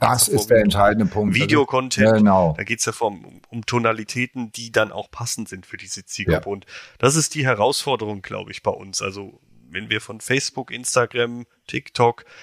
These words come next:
Speaker 1: und was diese Social-Media-Landschaft sprechen, dann brauchen wir da nicht überall das gleiche Key-Visual in eine Verlängerung reingepresst,
Speaker 2: Um
Speaker 1: sondern wir
Speaker 2: Himmels Willen.
Speaker 1: brauchen
Speaker 2: Ja,
Speaker 1: es halt
Speaker 2: genau, das ist das Problem.
Speaker 1: Ja,
Speaker 2: Ja, ja.
Speaker 1: wir brauchen
Speaker 2: Ja, ja.
Speaker 1: es spezifisch dann für diese entsprechende Zielgruppe. Aber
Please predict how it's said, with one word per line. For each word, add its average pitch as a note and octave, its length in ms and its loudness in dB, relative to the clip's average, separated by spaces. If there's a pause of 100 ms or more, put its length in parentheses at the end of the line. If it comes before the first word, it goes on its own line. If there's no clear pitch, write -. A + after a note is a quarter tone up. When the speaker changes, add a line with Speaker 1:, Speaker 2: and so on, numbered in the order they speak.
(200)
Speaker 1:
und A2 260 -10
was A2 220 2
diese A2+ 440 0
Social-Media-Landschaft B2 880 -2
sprechen, C#3+ 340 -2
dann G#2+ 120 -6
brauchen B2+ 380 -2
wir A2+ 80 -6
da G#2+ 160 0
nicht - 480 -12
überall A2+ 400 2
das A2+ 180 -4
gleiche A#2 380 0
Key-Visual C3 560 -6
in A2 80 -6
eine A2+ 120 -8
Verlängerung B2 560 -4
reingepresst, C#3 720 0 (360)
Speaker 2:
Um A2+ 80 -2
Speaker 1:
sondern A2+ 220 6
wir D#3+ 60 6
Speaker 2:
Himmels C3+ 140 0
Willen. F3+ 200 6
Speaker 1:
brauchen G#2 100 4
Speaker 2:
Ja, A#2 80 4
Speaker 1:
es C3 60 2
halt A2+ 140 2
Speaker 2:
genau, A#2+ 120 4
das G#2+ 80 -2
ist A2 120 -4
das B2 160 -8
Problem. C3 340 -2
Speaker 1:
Ja, G#2+ 180 4
Speaker 2:
Ja, G#2+ 80 -4
ja. G2+ 140 -4
Speaker 1:
wir - 80 -10
brauchen A2 220 -2
Speaker 2:
Ja, B2+ 60 -6
ja. A#2+ 40 -4
Speaker 1:
es - 160 -4
spezifisch B2+ 720 -2
dann A2+ 200 -2
für A2+ 240 -6
diese G#2+ 300 -4
entsprechende G2+ 520 -8
Zielgruppe. - 540 -10
Aber A#2+ 280 2